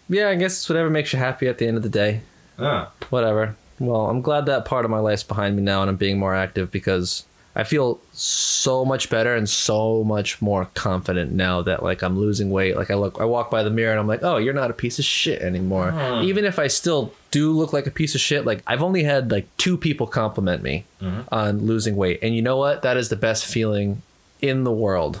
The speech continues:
Speaker 1: when that's what you're trying to do. So I don't know about you, but me personally, if I know someone's dieting and I know they're, like, trying to lose weight, even if it doesn't look like they lost weight, I'm gonna say, "Hey, dude, you looks like you're slimming down a bit."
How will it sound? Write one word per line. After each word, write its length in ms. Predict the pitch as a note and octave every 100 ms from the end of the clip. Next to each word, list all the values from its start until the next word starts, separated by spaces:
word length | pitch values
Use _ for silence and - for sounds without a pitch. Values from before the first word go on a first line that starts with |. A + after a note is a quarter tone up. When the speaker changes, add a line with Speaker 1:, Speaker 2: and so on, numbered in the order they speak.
| -
Speaker 1:
when 160 | B2 A2
that's 220 | G#2 -
what 80 | -
you're 80 | G#2
trying 260 | - G2+
to 60 | G2
do. 300 | F#2 G2+ C3+ - - -
So 200 | - C3
I 100 | A#2+ C#3+
don't 100 | F3
know 100 | D3+
about 200 | A#2 A2
you, 140 | A#2+
but 120 | A2
me 120 | A#2+
personally, 560 | B2+ A#2 A#2 D#3 D#3 D#3
if 120 | A2
I 100 | B2
know 260 | B2 A2+ A#2
someone's 360 | - A#2+ A2+ G#2+
dieting 420 | G#2+ G#2+ A#2 A2+
and 80 | G2+
I 60 |
know 160 | G2+ G2+
they're, 100 | G2+
like, 160 | G2
trying 200 | - G#2
to 60 | G2+
lose 140 | G2+
weight, 240 | G#2+ G2+ G2+
even 200 | F#3+ A3+
if 100 | A3+
it 40 | G3
doesn't 220 | F#3+ F3
look 140 | F3
like 140 | F3 F3
they 80 | D#3+
lost 280 | D#3+ D3+ E3
weight, 180 | D#3 -
I'm 120 | C3+
gonna 120 | C#3
say, 340 | - C3 A#2 - - -
"Hey, 100 | D3+
dude, 240 | D3 C#3 D#3
you 60 | C3
looks 140 | C#3
like 120 | D3+
you're 60 | C#3
slimming 260 | - D3 C#3
down 180 | D3
a 60 | C#3+
bit." 240 | G#2+ F#2